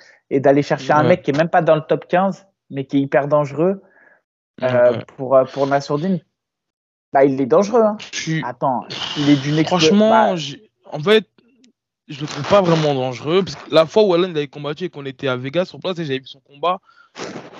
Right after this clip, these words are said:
Speaker 2: franchement, mis à part sa puissance, mais je trouve qu'il est vraiment, en fait, je vois pas là où il pourrait inquiéter Nasruddin. Que ce soit même sur
Speaker 1: Ah
Speaker 2: le
Speaker 1: oui,
Speaker 2: fight
Speaker 1: non,
Speaker 2: I Q,
Speaker 1: mais
Speaker 2: sur sa puissance,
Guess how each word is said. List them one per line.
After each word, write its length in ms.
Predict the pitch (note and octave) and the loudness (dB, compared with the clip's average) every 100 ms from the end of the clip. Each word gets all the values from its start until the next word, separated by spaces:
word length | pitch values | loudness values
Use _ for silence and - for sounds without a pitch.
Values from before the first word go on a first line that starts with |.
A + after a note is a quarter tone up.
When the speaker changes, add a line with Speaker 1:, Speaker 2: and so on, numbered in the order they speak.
| - | -14
Speaker 2:
franchement, 280 | E3 G#3 | -8 -4
mis 160 | G#3 F#3+ | 0 2
à 80 | F3+ | 2
part 200 | F3 G3 | 2 0
sa 120 | F#3 | -2
puissance, 500 | D3 F3 - G#3 - | -10 -14 -16 -16 -16
mais 60 | D3+ | -18
je 80 | |
trouve 260 | - F3+ D3+ | -16 -16 -16
qu'il 220 | - C3+ | -8 -4
est 160 | C3+ C3 | -4 -4
vraiment, 320 | B2 C#3+ D#3+ D#3 _ - _ _ _ - - _ - | -6 -4 -4 -8 _ -20 _ _ _ -20 -20 _ -6
en 80 | |
fait, 120 | E3 G#3+ | -2 0
je 60 | |
vois 140 | F#3 F3+ | 2 2
pas 180 | A3 | 4
là 120 | A3 G#3+ | 2 0
où 80 | F#3+ | -6
il 60 | |
pourrait 180 | - E3 | -14 -14
inquiéter 260 | D3+ D3 D3 | -14 -14 -12
Nasruddin. 460 | D3 C#3 C#3+ D3 A#2+ _ _ _ _ _ _ _ | -14 -14 -16 -16 -18 _ _ _ _ _ _ _
Que 60 | - | -16
ce 80 | D#3 | -6
soit 140 | E3+ | -2
même 140 | F#3+ | 0
sur 80 | G3+ | 2
Speaker 1:
Ah 40 | G#3+ | 4
Speaker 2:
le 40 | |
Speaker 1:
oui, 60 | D4+ | 6
Speaker 2:
fight 120 | G3+ | 4
Speaker 1:
non, 120 | E3+ F3+ | 6 6
Speaker 2:
I 40 | |
Q, 0 | |
Speaker 1:
mais 180 | F3 D3 | 8 6
Speaker 2:
sur 100 | C3 | 4
sa 140 | C#3+ | -2
puissance, 520 | C3 C3+ G#3 G#3+ - | -6 -6 -6 -6 -8